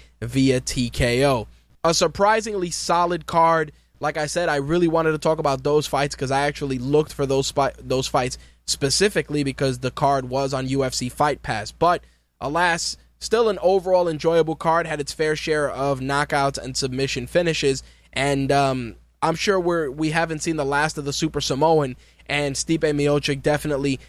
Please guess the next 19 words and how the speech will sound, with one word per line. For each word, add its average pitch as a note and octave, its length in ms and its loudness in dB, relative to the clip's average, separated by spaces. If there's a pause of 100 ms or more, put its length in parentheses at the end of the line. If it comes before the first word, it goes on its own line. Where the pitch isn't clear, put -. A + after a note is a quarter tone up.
(140)
puts D#3+ 280 0
himself D3 640 0
in C#3+ 200 0
title C#3+ 420 0
talk C#3+ 420 0 (200)
with C#3+ 240 4
a C#3 60 -2
victory D3 600 -2 (200)
over C#3+ 260 2
the C3 140 -4
durable D#3 580 2
and C#3 100 -8
extremely D3 500 -4
dangerous D3+ 640 -2 (220)
Mark B2 420 -2 (240)
Hunt. G#2 440 -8 (440)
All G3 100 4
right, D3 220 -4
so A3 260 2